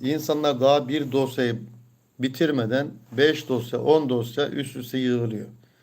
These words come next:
Ve bu da yargılama sürelerini uzatıyor. Ne diyorduk? Geç gelen adalet, adalet değildir. Bunlar hep söyledik arkadaşlar. Her zaman yani böyle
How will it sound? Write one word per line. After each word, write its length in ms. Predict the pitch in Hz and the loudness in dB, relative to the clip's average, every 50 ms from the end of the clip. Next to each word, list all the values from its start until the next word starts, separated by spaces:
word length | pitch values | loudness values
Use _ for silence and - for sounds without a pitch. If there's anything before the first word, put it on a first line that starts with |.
| _ _ _ _ _ _ _ - - _ - | _ _ _ _ _ _ _ -20 -20 _ 2
Ve 160 | 139 156 151 151 | 4 4 4 4
bu 140 | 170 151 | 2 4
da 180 | 143 147 151 151 185 - - 110 | 4 4 2 2 -2 -8 -10 -2
yargılama 560 | 113 131 135 135 131 143 143 139 143 151 147 | 4 4 4 6 6 4 2 4 2 2 0
sürelerini 400 | - 143 131 131 127 131 139 151 | 0 0 0 2 2 2 2 0
uzatıyor. 540 | 139 113 107 120 117 120 - - 110 - - - - _ _ _ _ _ _ _ _ - | 0 -2 0 -2 -2 -2 -4 -8 -12 -12 -14 -18 -20 _ _ _ _ _ _ _ _ 0
Ne 140 | 165 160 135 | 0 2 2
diyorduk? 400 | 135 120 120 147 143 - - - | 2 0 0 -2 -4 -6 -4 -2
Geç 240 | 135 147 143 - - - - | 0 0 0 -2 -6 -10 -8
gelen 280 | 117 120 110 110 107 101 | -4 -4 -4 -4 -4 -2
adalet, 560 | 127 131 131 113 113 110 113 139 143 - - | 0 2 2 2 0 0 0 -2 -2 -2 -4
adalet 560 | 123 113 110 117 117 117 135 131 131 - - | -6 -2 -2 0 0 0 -2 -2 -4 -6 -4
değildir. 480 | 127 127 127 117 104 - - - - - - _ _ _ _ _ _ _ _ _ _ _ _ _ _ _ _ _ _ _ _ _ - | -2 0 0 -2 -2 -6 -10 -16 -18 -20 -20 _ _ _ _ _ _ _ _ _ _ _ _ _ _ _ _ _ _ _ _ _ -4
Bunlar 260 | 143 165 170 175 175 | 0 2 4 6 6
hep 100 | 165 120 | 4 4
söyledik 300 | - - 117 101 107 110 | 2 -4 -4 -4 -2 -4
arkadaşlar. 520 | 110 101 95 - - - - - - _ _ _ _ _ _ _ _ _ _ _ _ _ _ _ _ _ _ | -4 -6 -8 -12 -16 -18 -20 -20 -20 _ _ _ _ _ _ _ _ _ _ _ _ _ _ _ _ _ _
Her 180 | 160 180 190 160 | 2 2 2 4
zaman 400 | 139 151 147 147 160 165 165 - - - _ _ - | 2 2 2 2 2 0 -2 -4 -12 -20 _ _ 0
yani 400 | 127 147 156 156 151 151 - - - - - _ _ _ _ _ _ _ _ _ _ _ _ _ _ _ _ _ _ _ _ _ _ _ - | 2 4 4 4 4 0 -4 -6 -12 -16 -20 _ _ _ _ _ _ _ _ _ _ _ _ _ _ _ _ _ _ _ _ _ _ _ -4
böyle 480 | 139 160 170 151 139 147 151 - - | -2 0 2 2 2 2 2 0 -2